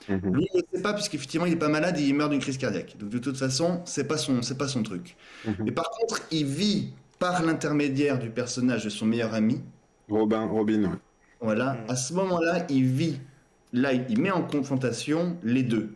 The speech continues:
Speaker 2: Il met en confrontation, lui, sa fuite en avant, et cet homme qui,
Speaker 1: Michael,
Speaker 2: lui, de
Speaker 1: pardon.
Speaker 2: toute façon,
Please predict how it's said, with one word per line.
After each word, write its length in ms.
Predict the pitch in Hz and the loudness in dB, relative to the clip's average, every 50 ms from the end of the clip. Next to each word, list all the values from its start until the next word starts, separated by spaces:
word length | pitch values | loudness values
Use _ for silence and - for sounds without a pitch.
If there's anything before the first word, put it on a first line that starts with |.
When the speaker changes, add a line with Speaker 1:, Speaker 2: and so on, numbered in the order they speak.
| - 110 | -2 0
Speaker 2:
Il 80 | 110 | 2
met 100 | 120 160 | 2 2
en 60 | 170 165 | 2 0
confrontation, 800 | 156 139 147 147 135 139 131 131 - - - 147 135 123 104 95 | 0 -2 -2 -2 0 0 -2 -2 -2 -4 -2 0 0 0 0 0
lui, 240 | 104 131 151 170 156 | 0 0 2 2 0
sa 160 | - - 92 | -2 -4 -6
fuite 400 | - - - - - 202 185 - | -8 -8 -8 -6 -6 -4 -2 0
en 120 | 135 123 | 0 2
avant, 440 | 113 110 107 104 107 113 110 - - - - _ _ _ _ _ _ _ _ _ _ _ _ _ _ _ _ - | 2 2 2 0 0 -2 -2 -6 -10 -18 -20 _ _ _ _ _ _ _ _ _ _ _ _ _ _ _ _ -2
et 320 | 147 160 170 175 170 170 | 0 2 2 2 0 -2
cet 240 | - - 135 127 - | -2 -2 -2 -2 0
homme 180 | 160 - - 95 | 0 0 0 0
qui, 120 | - 131 | 0 0
Speaker 1:
Michael, 40 | 127 | 0
Speaker 2:
lui, 60 | - | 0
de 60 | - | -2
Speaker 1:
pardon. 200 | - - 87 87 | -4 -8 -8 -8
Speaker 2:
toute 340 | 90 - - - _ - - | -8 -10 -14 -16 _ -10 -10
façon, 300 | 135 - 139 139 151 - | -6 -2 -2 -2 -2 -4